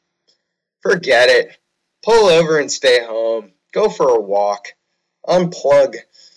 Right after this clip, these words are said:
When you do unplug in, avoid the traffic and drive from point A to point B with purpose.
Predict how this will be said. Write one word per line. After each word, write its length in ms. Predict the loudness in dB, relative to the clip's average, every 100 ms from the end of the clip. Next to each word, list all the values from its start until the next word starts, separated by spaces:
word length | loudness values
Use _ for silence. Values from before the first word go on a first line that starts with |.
| _ _ _ -6
When 180 | -2
you 120 | -2 -2
do 180 | -2
unplug 920 | 2 2 2 -2 _ -20 -2 0 0 0
in, 360 | -2 -4 -10 _ _
avoid 680 | -8 -8 -4 2 4 4 2
the 100 | -2
traffic 520 | -4 -2 -2 -2 -4
and 160 | -4 -6
drive 340 | 0 0 0
from 140 | -4 -16
point 380 | -10 -6 -6 -4
A 180 | -4
to 80 | -4
point 360 | -6 -6 -8 -8
B 160 | -12
with 280 | -8 -8 -10
purpose. 640 | _ -10 -10 -10 -14 -14